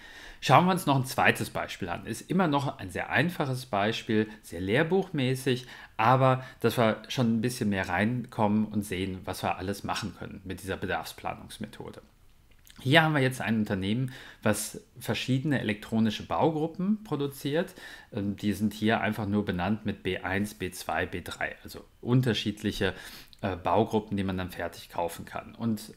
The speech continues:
um so eine Baugruppe zusammenzusetzen, braucht man im Wesentlichen zwei Inputs, und das sind Kondensatoren und Widerstände, hier mit C und R, äh, be-, ähm, bezeichnet. Und, ähm, dann haben wir momentan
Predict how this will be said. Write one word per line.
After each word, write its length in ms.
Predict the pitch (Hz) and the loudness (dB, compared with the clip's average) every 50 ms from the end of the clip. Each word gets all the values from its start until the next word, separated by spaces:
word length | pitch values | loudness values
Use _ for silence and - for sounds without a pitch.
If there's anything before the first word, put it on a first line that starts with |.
| - - | -18 -8
um 220 | - 131 151 170 | -2 0 0 2
so 100 | 147 127 | 2 2
eine 200 | 127 110 107 101 | 2 2 2 0
Baugruppe 680 | 90 - 95 101 139 151 143 131 135 131 - 135 120 123 - - - - - | 0 0 2 2 2 2 2 0 -2 0 2 2 2 2 0 -8 -14 -14 -10
zusammenzusetzen, 1200 | - - 104 92 107 123 175 190 185 175 - - 139 123 123 123 120 - - - 131 123 127 - - - - - | -4 -2 2 6 6 6 6 6 2 -2 -4 -6 -4 0 0 0 0 0 -4 -2 -2 -2 -2 -4 -12 -16 -10 -4
braucht 340 | 90 87 95 123 156 - 143 | 0 2 2 2 2 0 0
man 160 | 123 110 - | -2 -2 -4
im 160 | - 101 90 | -6 -6 -2
Wesentlichen 640 | 101 104 131 156 147 139 143 117 110 113 - 107 - | 2 4 4 4 2 2 -2 -4 -4 -4 -4 -4 -6
zwei 260 | - - - 85 85 | -6 -8 -6 -6 -6
Inputs, 720 | - - 311 170 196 208 208 - 165 160 160 - - - - - | -6 -4 0 4 4 4 4 4 2 2 2 -2 -10 -16 -6 -2
und 80 | 113 107 | 0 0
das 200 | 104 101 - - | 2 0 -2 -4
sind 120 | 95 87 | -8 -6
Kondensatoren 920 | - 110 101 95 95 92 85 85 76 - - - 131 165 185 185 180 175 - - - - - - _ - - - - - | -4 -2 -2 0 -2 -2 -4 -8 -10 -8 -2 0 2 2 2 2 0 -2 -6 -12 -20 -20 -20 -20 _ -20 -20 -20 -18 -6
und 200 | - 117 107 - | -4 -2 -2 0
Widerstände, 580 | 113 107 104 92 87 - - 85 80 71 - 90 | 2 2 2 2 0 -2 -6 -6 -8 -8 -10 -12
hier 240 | 85 - - 101 98 | -12 -6 -4 -2 -2
mit 180 | 95 90 - | -2 -4 -6
C 340 | - - - 101 95 98 - - - - - - | -10 -6 -4 -2 -2 -2 -4 -6 -14 -20 -16 -8
und 220 | - 104 - - - | -8 -8 -8 -2 -2
R, 220 | 95 92 90 92 - - - - - - - - - | 0 0 0 -4 -8 -14 -20 -20 -20 -20 -20 -20 -14
äh, 80 | - 90 | -12 -10
be-, 520 | 87 87 - - 95 90 87 87 87 92 - - | -10 -10 -4 -4 -2 -2 -2 -2 -4 -8 -10 -10
ähm, 380 | 95 90 87 85 85 82 82 82 | -10 -8 -8 -8 -8 -8 -10 -10
bezeichnet. 640 | 82 - - - - - - - - - - - - - - - - - - - | -10 -8 -6 -8 -8 -8 -10 -14 -14 -16 -16 -18 -20 -20 -18 -16 -16 -18 -16 2
Und, 560 | - 131 135 135 135 127 123 - - - - - | 6 6 8 8 6 4 2 -2 -6 -6 -4 -2
ähm, 520 | 113 110 110 107 107 107 104 104 107 - - | 2 4 4 6 6 6 4 2 0 -2 2
dann 240 | - 113 117 120 107 | 4 4 4 4 4
haben 180 | 123 131 143 | 4 4 4
wir 280 | 143 139 131 127 127 127 - - - - - - | 4 4 2 2 0 -2 -8 -16 -20 -20 -4 0
momentan 840 | 107 104 107 143 175 202 196 - - 160 143 143 143 147 151 151 | 2 4 4 4 4 2 0 -2 -2 0 0 0 0 0 -2 -6